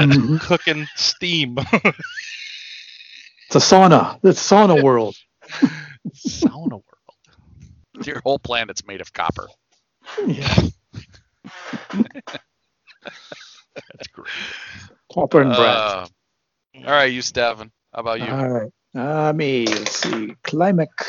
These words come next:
Speaker 1: Uh, number six. Number six, temperate world. So no,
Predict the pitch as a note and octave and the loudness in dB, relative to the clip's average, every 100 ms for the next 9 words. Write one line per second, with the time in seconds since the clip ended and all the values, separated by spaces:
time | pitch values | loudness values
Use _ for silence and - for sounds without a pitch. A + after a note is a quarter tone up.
0 | - - _ _ _ _ - - _ _ | -14 -18 _ _ _ _ -20 -20 _ _
1 | _ - - F3 D#3 D#3 D3 D3 C3+ - | _ -20 -10 -6 -4 -2 0 0 2 0
2 | - - - - - - - - _ - | 0 -4 -2 -2 -4 -10 -20 -20 _ -12
3 | - _ _ _ _ _ D#3 A#2+ - A3 | -12 _ _ _ _ _ -8 -6 -2 -2
4 | A3+ - A4+ F#3+ D#3 C3+ C3+ B2 G2+ G#2 | -2 -4 0 4 4 4 2 2 -2 0
5 | F#2 F2+ - - _ _ _ _ _ _ | 0 -6 -12 -20 _ _ _ _ _ _
6 | _ _ _ - - _ _ _ _ _ | _ _ _ -20 -20 _ _ _ _ _
7 | _ _ _ - G#2+ F#2 F#2+ B2+ C#3 C3+ | _ _ _ -6 -4 -4 -4 -2 0 0
8 | C3+ C#3 | 0 -4